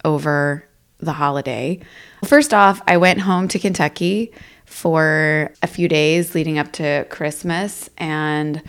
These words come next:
I had such a nice time. It was the first,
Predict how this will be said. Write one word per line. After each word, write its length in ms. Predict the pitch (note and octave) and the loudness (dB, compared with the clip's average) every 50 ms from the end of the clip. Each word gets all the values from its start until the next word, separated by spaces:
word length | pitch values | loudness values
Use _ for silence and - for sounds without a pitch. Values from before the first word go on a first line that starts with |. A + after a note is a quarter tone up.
| - - - - - - - - - - _ - | -18 -20 -20 -20 -20 -20 -20 -20 -20 -20 _ 0
I 80 | - E3+ | 0 2
had 520 | D#3+ D#3+ D#3+ D#3 D#3 D#3 D#3 D#3 D#3 - - _ | 2 2 2 2 4 6 4 4 2 0 -6 _
such 340 | - - - - F3 F3 - | -8 -4 -2 0 0 2 2
a 40 | A3+ | 4
nice 280 | A#3 A#3 A#3+ B3 - - | 6 6 6 6 4 0
time. 500 | - G3+ G3+ G#3 A3+ G#3+ D3 C3+ B2+ - | 0 2 4 6 6 6 6 4 0 -2
It 120 | - E3+ D#3+ | -2 0 0
was 540 | D3+ E3 E3 E3 D#3+ D#3 D#3 - - - - - - - - - _ _ _ _ | 2 2 4 4 4 2 0 -4 -6 -10 -12 -16 -20 -20 -20 -20 _ _ _ _
the 120 | - F3+ F3 | -2 -2 -2
first, 720 | - - F3 F3 F3 F3+ F#3 F3+ - - - - - - | 0 2 4 6 8 6 6 4 0 -4 -6 -8 -10 -12